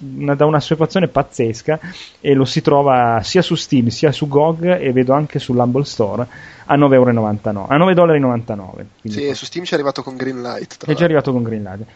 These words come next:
Speaker 1: Secondo me, eh, cioè un, un gioco così fosse uscito ai tempi dell'Amiga diventava un classicone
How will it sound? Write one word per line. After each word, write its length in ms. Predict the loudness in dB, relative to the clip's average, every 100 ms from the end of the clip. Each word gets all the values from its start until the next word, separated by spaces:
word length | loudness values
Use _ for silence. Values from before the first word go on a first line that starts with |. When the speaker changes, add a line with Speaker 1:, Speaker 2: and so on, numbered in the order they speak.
| _
Speaker 1:
Secondo 320 | -2 2 4 4
me, 220 | 0 -4 _
eh, 580 | -6 -2 0 0 0 -2 -2
cioè 140 | 2 6
un, 180 | 4 4
un 120 | 2
gioco 180 | 4 2
così 240 | 0 -2 -2
fosse 280 | -2 -2
uscito 320 | -2 -2 -2 0
ai 80 | 0
tempi 220 | -2 -2
dell'Amiga 600 | 0 0 -2 0 2 0
diventava 1040 | 2 0 2 2 4 4 2 0 -2 -4 -4
un 80 | -2
classicone 1200 | 2 2 2 -4 -4 0 0 0 -2 -2 -4